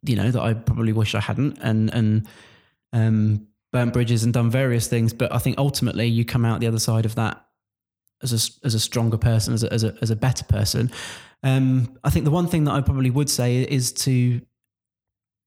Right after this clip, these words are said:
find your identity sooner and carve out your niche and be proud of it and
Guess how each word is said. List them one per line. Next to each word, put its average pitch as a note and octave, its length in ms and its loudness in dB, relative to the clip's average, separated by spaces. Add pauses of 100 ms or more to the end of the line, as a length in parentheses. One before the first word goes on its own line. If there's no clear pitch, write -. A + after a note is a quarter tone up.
(120)
find C3+ 380 0
your B2+ 160 2
identity A#2+ 680 0 (560)
sooner A#2+ 540 0 (500)
and A#2+ 600 0 (1600)
carve C#3+ 300 0
out B2+ 180 0
your A#2+ 160 2
niche A#2 340 0
and B2 100 2
be A#2 100 2
proud A#2+ 320 0
of G#2 80 0
it G#2+ 300 -4
and A2 420 0